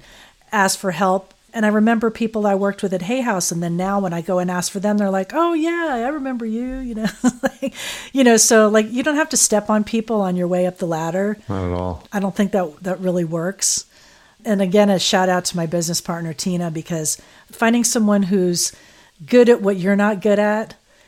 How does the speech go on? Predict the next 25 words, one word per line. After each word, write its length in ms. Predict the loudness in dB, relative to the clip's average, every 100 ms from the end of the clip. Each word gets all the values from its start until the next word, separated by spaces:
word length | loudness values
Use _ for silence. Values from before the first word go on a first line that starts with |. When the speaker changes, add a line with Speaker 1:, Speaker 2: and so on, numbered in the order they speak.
| _
Speaker 1:
and 200 | -4 -4
can 360 | -2 -2 -2 -6 _ 0
bring 220 | 2 4
the 80 | 2
best 400 | 2 2 0 -2
out 160 | -2 -2
of 140 | -2
you 400 | 0 0 0 -4 -10 _ _ -8
so 160 | -4 -2
that 180 | -2
you're 140 | -2 -2
better, 440 | 0 0 -2 -4 -8 _ _ _ _ -12
she, 500 | -6 -2 -2 -2 -6 -14 -14
she 260 | -8 -6 -4
helps 300 | -4 -4 -2
me 100 | -2
with 160 | -2
that 240 | -2 -4 -4
'cause 120 | -6
she's 280 | -2 -2 0
much 280 | -2 -2 -6
more 100 | -4
linear 380 | -2 0 -2
and 160 | -2 -2
detailed. 640 | -4 -4 -4 -4 -8 -12